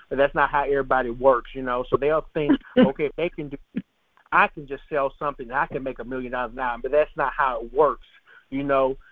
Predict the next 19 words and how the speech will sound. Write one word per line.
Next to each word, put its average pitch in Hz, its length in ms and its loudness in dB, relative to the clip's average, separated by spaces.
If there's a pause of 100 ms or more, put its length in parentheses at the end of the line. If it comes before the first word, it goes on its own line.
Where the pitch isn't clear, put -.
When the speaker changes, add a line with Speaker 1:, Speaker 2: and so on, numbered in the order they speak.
Speaker 1:
you 147 100 -10
have 156 180 -4
to 139 80 -6
put - 240 -6
in 156 160 -2
the 160 100 2
work. 147 340 6 (320)
You 151 140 -12
have 160 220 -4
to 143 80 -4 (120)
see, 165 160 -6
"How 165 440 0
can 160 140 -6
I 139 100 0
market 143 480 -2
this 117 160 -6 (120)
thing? 117 260 -8 (220)
How 185 300 4
did 156 200 -2